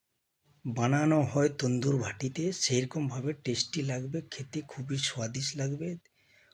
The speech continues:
খুবই ভালো লাগবে। আপনারা অতি অবশ্যই বানানোর চেষ্টা করবে, খুবই ভালো লাগবে। আপনাদের কি বলছি, অতি অবশ্যই আপনারা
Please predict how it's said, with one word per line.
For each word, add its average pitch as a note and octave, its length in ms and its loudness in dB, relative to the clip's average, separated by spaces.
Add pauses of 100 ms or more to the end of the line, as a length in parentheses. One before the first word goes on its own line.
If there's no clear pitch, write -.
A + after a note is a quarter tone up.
(100)
খুবই C3 340 -2
ভালো A#2+ 320 0
লাগবে। C#3+ 420 0
আপনারা C3+ 540 -2
অতি A#2 420 -2
অবশ্যই B2+ 460 -2
বানানোর B2+ 440 -4
চেষ্টা C#3 460 -2
করবে, C#3 360 -4
খুবই C#3 340 -6
ভালো B2 380 -4
লাগবে। C3+ 460 -2 (600)
আপনাদের C3 560 -2
কি C3 200 -4
বলছি, C3 480 -4
অতি B2+ 360 -4
অবশ্যই C3+ 500 0
আপনারা C#3 600 -4